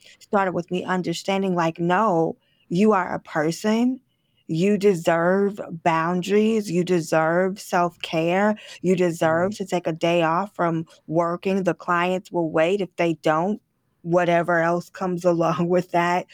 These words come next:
Speaker 1: will just be what it is. And no longer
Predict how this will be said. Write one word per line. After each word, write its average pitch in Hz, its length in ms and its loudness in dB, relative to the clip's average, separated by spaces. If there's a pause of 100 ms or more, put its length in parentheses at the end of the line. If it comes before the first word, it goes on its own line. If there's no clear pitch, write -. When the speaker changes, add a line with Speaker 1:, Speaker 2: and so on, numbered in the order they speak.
(200)
Speaker 1:
will 185 240 4
just 165 360 -4
be 170 240 0
what 165 240 2
it 160 140 -2
is. 190 480 2 (400)
And 180 400 2 (200)
no 180 360 2
longer 180 1040 0